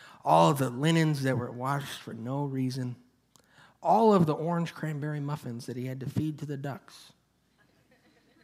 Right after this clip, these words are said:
All of the times he read the directions for no reason to do all that stuff for his boss not to show up.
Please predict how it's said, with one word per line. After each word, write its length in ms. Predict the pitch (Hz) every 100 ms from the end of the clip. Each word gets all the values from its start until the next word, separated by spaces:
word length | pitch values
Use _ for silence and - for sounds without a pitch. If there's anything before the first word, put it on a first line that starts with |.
| _ _ _ _ _ _ _ _ _ -
All 220 | 175 214
of 60 | 190
the 80 | 170
times 460 | 185 190 185 170
he 100 | 151
read 180 | 147 175
the 80 | 165
directions 640 | 143 139 160 - 156 143
for 160 | - 120
no 680 | 120 135 156 156 156 151 127 _ _ _ _ _
reason 480 | - - - - - _ _ _ _ _ _ _ _ _ _ _ _ _ _ _ _ _ _ _ _
to 100 | -
do 280 | 127 151 160
all 240 | 151 170 165
that 160 | 151
stuff 340 | - - 131 -
for 140 | 127
his 120 | 127
boss 440 | 123 135 131 127 135
not 240 | 135 131
to 80 | 131
show 300 | - 120 107
up. 240 | - _